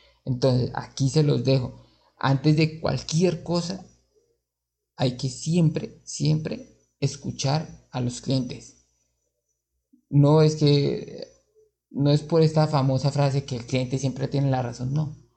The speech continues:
Pero el cliente tiene las respuestas a aquellos problemas que tú estás viviendo. Es que no vendo. Pregúntale a tus clientes.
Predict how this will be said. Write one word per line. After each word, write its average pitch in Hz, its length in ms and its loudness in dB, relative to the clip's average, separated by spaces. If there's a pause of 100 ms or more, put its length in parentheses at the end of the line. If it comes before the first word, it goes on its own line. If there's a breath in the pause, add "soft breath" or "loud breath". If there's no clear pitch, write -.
(280)
Pero 123 200 4
el 117 120 0
cliente 139 380 2
tiene 160 720 2 (480)
las 127 260 0
respuestas 147 840 -2 (680)
a 123 60 -2
aquellos 135 380 0
problemas 127 600 0 (840)
que 117 140 -2
tú 156 580 0 (340)
estás 120 340 -4
viviendo. 123 560 -4 (1300)
Es 151 160 0
que 175 140 2
no 170 140 4
vendo. 170 440 0 (1200)
Pregúntale 135 480 2
a 143 160 2
tus - 160 -10
clientes. 156 560 -2